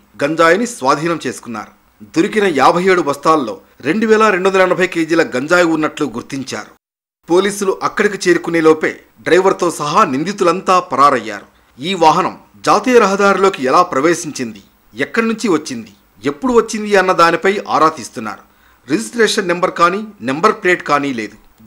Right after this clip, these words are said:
జాతీయ రహదారిలోకి వచ్చే కొన్ని వాహనాలు టోల్ ప్లాజా దాటాల్సి ఉంటుంది. నెంబర్ లేకుండా ప్రయాణించడానికి వీలు పడదు కనుక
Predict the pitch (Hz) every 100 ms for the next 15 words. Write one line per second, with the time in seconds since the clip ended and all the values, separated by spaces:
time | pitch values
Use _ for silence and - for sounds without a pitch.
0 | 123 202 269 262 214 214 214 208 202 185
1 | 170 196 - 165 190 165 147 151 151 160
2 | - _ _ 165 196 214 190 175 170 160
3 | 131 156 151 - 113 107 98 - - _
4 | 113 139 226 247 240 233 214 202 185 156
5 | 196 202 185 185 143 110 175 208 175 160
6 | 151 135 135